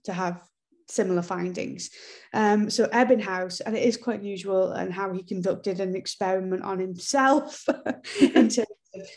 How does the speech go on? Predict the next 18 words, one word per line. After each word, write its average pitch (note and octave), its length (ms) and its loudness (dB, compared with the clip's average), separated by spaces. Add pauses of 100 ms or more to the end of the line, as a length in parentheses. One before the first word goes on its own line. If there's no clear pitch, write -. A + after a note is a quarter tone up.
(160)
nonsense G#3+ 760 4
syllables, B3+ 720 4
which G#3+ 380 2
we G#3 80 -2
don't F3+ 380 -2 (100)
do F3+ 200 -6
as F3 120 -8
teachers. A3 640 -2
We F3+ 60 -4
don't F#3 240 -6
teach - 320 -10
things F#3 340 -8
that - 80 -6
we G3 140 -8
consider F3+ 380 -6
to F#3 100 -10
be F#3 160 -2
nonsense. G#3+ 760 -4